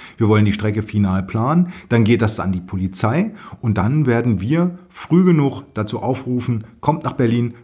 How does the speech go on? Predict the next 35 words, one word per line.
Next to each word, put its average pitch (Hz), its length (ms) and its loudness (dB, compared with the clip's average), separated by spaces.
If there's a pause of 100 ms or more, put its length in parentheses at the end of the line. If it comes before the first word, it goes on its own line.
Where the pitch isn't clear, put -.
fahrt 123 320 -4
mit 117 140 -2
uns 113 340 0 (160)
diesmal 104 360 0
mehr 117 280 4
als 143 240 -4
zehn 131 220 2
Kilometer 117 420 -2
durch 110 180 -2
Berlin. 104 460 0 (160)
Wir 101 160 0
haben 113 160 2
schon 107 220 0
diverse 98 600 0 (140)
Supporter 135 640 0
vom 110 200 0
letzten 104 340 -2
Mal 90 160 0
dabei. 113 540 -2 (480)
Und 131 140 0
wir 123 80 4
haben 120 140 0
auch 101 80 -8
schon 123 160 -4
grünes 98 320 0
Licht 123 240 -2
von 98 400 0
Greenpack 175 420 2
zum 156 80 0
Beispiel, 135 260 -2
die 107 140 0
wieder 92 400 -4
Akkus - 640 -2
stellen 143 480 0
werden, 123 400 0